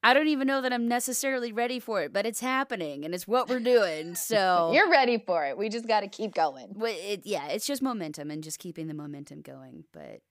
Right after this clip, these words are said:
Speaker 1: but yeah, so that's what we're, what we're doing. But you've got some new stuff coming up.
Speaker 2: I do.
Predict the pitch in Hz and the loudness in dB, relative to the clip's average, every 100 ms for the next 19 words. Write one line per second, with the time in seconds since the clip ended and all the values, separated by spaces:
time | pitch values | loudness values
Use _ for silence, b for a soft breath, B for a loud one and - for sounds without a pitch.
0 | - 226 262 320 196 160 202 185 180 165 | -8 -4 0 -2 -2 -6 -8 -8 -8 -8
1 | 180 196 233 214 214 202 185 180 190 190 | -8 -8 -8 -8 -8 -8 -10 -12 -14 -12
2 | 170 165 156 196 196 165 - b b b | -10 -10 -8 -8 -8 -8 -10 b b b
3 | 233 - 494 - 233 208 185 - 180 160 | -8 -4 -4 -2 -2 -4 -4 -4 -4 -4
4 | - 202 170 156 147 160 254 B B B | -8 -8 -6 -6 -6 -6 -6 B B B
5 | B B B B 208 202 170 214 247 175 | B B B B -4 -2 2 4 4 4
6 | 139 | 0